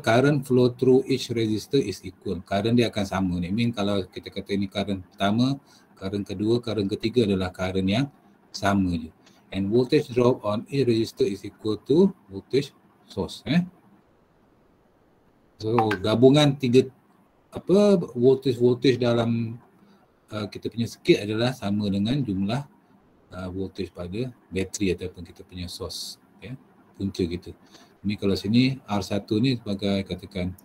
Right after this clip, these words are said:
V satu, sini sebagai V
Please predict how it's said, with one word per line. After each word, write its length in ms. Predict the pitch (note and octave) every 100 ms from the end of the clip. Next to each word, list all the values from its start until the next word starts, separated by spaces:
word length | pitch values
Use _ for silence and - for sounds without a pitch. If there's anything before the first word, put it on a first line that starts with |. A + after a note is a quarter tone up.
| _ - _ _
V 140 | G2 G2+
satu, 640 | G2 G2 - - B2 E3 - - _ _ - _ _ _
sini 400 | - G2 G#2 F#2+
sebagai 640 | F#2 F#2+ F2+ F#2+ F#2 F#2+ G2+ - - _ - _ - - _ _ _ _ - _ _ _ _ - - _ _ _ -
V 20 | -